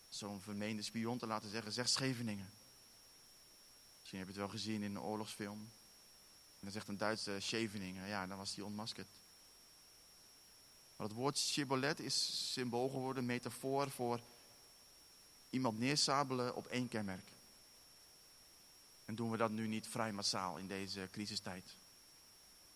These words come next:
Als jij vindt dat we gewoon de overheid moeten gehoorzamen, doen wat gevraagd wordt.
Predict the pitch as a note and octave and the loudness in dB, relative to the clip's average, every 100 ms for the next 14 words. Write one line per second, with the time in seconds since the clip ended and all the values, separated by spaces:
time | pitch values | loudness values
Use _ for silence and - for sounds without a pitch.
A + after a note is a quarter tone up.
0 | - - - - - G#2 G#2+ G#2 G2+ G2+ | -20 -20 -20 -18 -10 -2 2 2 2 0
1 | F#2 - C#2 F#2 - A#2 B2 A#2+ G2 G#2 | -4 -8 -14 -14 -6 0 2 2 0 -2
2 | F#2+ B1 - - G#2+ G#2+ G#2 D2 C3+ C3+ | -4 -6 -14 -12 -2 0 0 0 2 4
3 | B2 B2 C3 A#2 B2 B2 A#2 B2 B2 A2 | 2 2 2 4 4 6 4 2 0 -2
4 | A2 G#2+ G2 G2 - - F#2+ G#2+ A2 G#2+ | -2 -2 -2 -2 -4 -8 -2 0 0 -4
5 | A2+ - | -6 -8